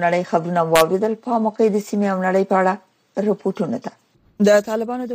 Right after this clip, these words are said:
حکومت د بهرنیو چارو وزارت په نیوی ډیلي کې د هند او منځنۍ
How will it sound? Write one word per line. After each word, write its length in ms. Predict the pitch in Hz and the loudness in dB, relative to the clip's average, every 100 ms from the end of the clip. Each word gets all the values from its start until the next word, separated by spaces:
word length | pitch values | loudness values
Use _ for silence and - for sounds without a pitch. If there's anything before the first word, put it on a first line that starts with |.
| 214 | -10
حکومت 280 | 202 208 202 | -8 -8 -6
د 60 | 185 | -6
بهرنیو 380 | 180 180 185 190 | -6 -4 -4 -2
چارو 200 | 180 175 | -2 0
وزارت 320 | 170 170 180 - | 0 0 0 -2
په 60 | 175 | -6
نیوی 180 | 180 175 | -6 -4
ډیلي 180 | 170 180 | -4 -4
کې 80 | 190 185 | -4 -4
د 40 | 185 | -2
هند 140 | 220 220 | -4 -4
او 60 | 208 202 | -2 0
منځنۍ 380 | 196 202 233 | 0 0 0